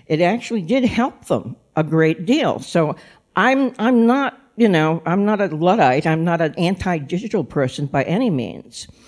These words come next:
And I'd read this book, and I can't remember, <laughs> can't remember the name or the name of the author, but she was a, like, a, a dame or a lady.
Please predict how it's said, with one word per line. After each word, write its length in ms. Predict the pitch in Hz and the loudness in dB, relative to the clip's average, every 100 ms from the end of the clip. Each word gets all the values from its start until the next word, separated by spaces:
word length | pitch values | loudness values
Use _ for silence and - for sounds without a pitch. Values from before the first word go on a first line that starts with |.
| - _ - | -20 _ -6
And 120 | 170 | -2
I'd 180 | 185 139 | -2 0
read 140 | 240 | 0
this 200 | 349 196 | 0 -2
book, 560 | - - 226 - - - _ _ _ _ - | -6 -2 0 0 -8 -20 _ _ _ _ -6
and 140 | 151 | -2
I 60 | 156 | -2
can't 300 | 151 226 240 | -4 -4 0
remember, 460 | 208 196 202 147 - _ _ _ | 0 0 0 -4 -6 _ _ _
<laughs> 320 | _ _ - | _ _ -16
can't 180 | - 190 | -6 -2
remember 300 | 180 220 202 | 0 -2 -2
the 100 | 147 | -2
name 400 | 156 165 254 285 202 | -2 0 0 -2 -2
or 180 | 190 294 | -2 0
the 240 | 202 196 - - | 0 0 -2 -6
name 200 | 190 269 | -2 0
of 80 | 240 | 0
the 140 | 202 | 0
author, 520 | 175 214 208 127 - - - - - | 0 0 0 -4 -4 -10 -20 -20 -6
but 180 | 165 160 | -6 -4
she 200 | - 196 | -4 0
was 220 | 180 170 | -2 0
a, 120 | 170 156 | -2 -2
like, 200 | 147 143 | -4 -4
a, 180 | 123 - | -6 -8
a 80 | - | -8
dame 480 | 123 165 147 117 107 | -4 -2 -2 -4 -6
or 120 | 117 | -6
a 80 | 123 | -6
lady. 420 | 123 131 120 - | -6 -6 -8 -12